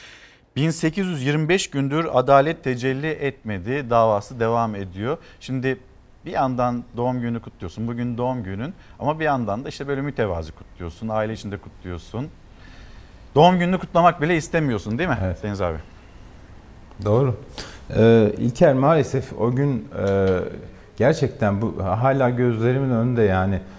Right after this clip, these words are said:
Speaker 2: ben birçok, e, ya dış haberlerde çalıştım, birçok savaş ortamında bulundum.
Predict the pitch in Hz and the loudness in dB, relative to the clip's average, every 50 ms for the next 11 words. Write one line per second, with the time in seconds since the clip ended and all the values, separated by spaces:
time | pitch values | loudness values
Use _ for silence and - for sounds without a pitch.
0 | - - - 98 104 110 110 107 113 107 - 135 135 127 - - - - - - | -14 -6 -2 0 0 0 0 -2 -4 -2 0 -2 -2 -2 -4 -14 -18 -16 -12 -6
1 | - 92 95 95 95 95 95 92 92 - - - - 87 90 92 110 113 - - | -4 -2 0 0 0 0 0 -2 -4 -8 -10 -6 -2 -2 0 0 -2 -2 0 0
2 | 123 104 104 104 104 107 113 113 110 104 107 110 110 - 104 90 80 - - - | 0 2 4 4 2 4 2 2 2 2 0 -2 -2 -2 -2 -2 -2 -4 -6 -4
3 | 95 90 92 92 - - 104 - - - 98 95 98 98 - - 95 85 - - | -2 -2 -2 -2 -2 -2 -4 -2 0 0 2 2 2 0 0 -2 -2 -2 -2 -2
4 | 98 92 95 92 92 107 101 104 92 85 82 80 73 73 80 87 | -2 0 0 0 0 0 0 0 0 0 0 -2 -2 -2 -4 -6